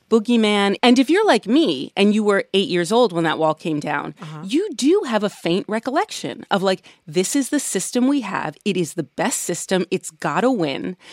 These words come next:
Speaker 2: Hmm.
Speaker 1: But if you're like you and you're a year and a half or two years old,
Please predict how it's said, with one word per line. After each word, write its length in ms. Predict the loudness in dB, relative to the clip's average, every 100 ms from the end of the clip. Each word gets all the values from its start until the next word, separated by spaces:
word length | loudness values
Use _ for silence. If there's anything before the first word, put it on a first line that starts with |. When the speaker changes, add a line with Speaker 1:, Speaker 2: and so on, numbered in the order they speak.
| -16
Speaker 2:
Hmm. 180 | -8 2
Speaker 1:
But 120 | 4
if 120 | 4
you're 140 | 2 2
like 240 | 2 0
you 320 | 2 2 4
and 160 | 2 2
you're 120 | 2
a 40 | 0
year 240 | 0 0
and 80 | 0
a 40 |
half 540 | 0 -2 -4 -6 -16 _ _ _
or 100 | -4
two 180 | -2 -2
years 240 | -2 -2 0
old, 360 | 0 -2 -6